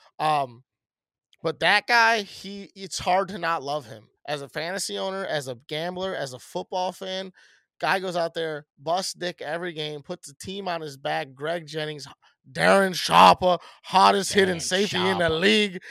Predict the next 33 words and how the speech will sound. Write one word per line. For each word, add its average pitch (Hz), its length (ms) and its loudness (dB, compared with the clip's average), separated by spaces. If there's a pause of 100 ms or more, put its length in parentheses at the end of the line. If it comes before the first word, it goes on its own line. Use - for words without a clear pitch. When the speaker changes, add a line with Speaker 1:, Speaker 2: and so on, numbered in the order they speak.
(300)
Speaker 1:
Don't 208 320 4
Speaker 2:
<laughs> 131 40 -18
Speaker 1:
matter. 170 600 0 (320)
The 170 100 -2
guy 190 600 4 (160)
plays 175 460 -4 (100)
ball, 127 480 0
and 135 120 -12
he 156 220 -12
knows 160 360 0
ball, 156 480 0 (280)
and 135 140 -10
he, 131 280 -14
and 135 160 -12 (360)
I 147 120 0
think 160 260 -8
this, 147 300 -8
he 180 160 -16
might 190 180 -2
go 160 100 -4
off 151 180 -2
for 123 80 -16
two 143 200 -16
hundred 131 240 -8
now 123 140 -10
that 123 80 -14
I'm 120 80 -20
thinking 123 240 -18
about 107 180 -16
it. 107 80 -18
Like, 135 120 -6
I'm, 202 320 2 (500)
I'm 160 160 -8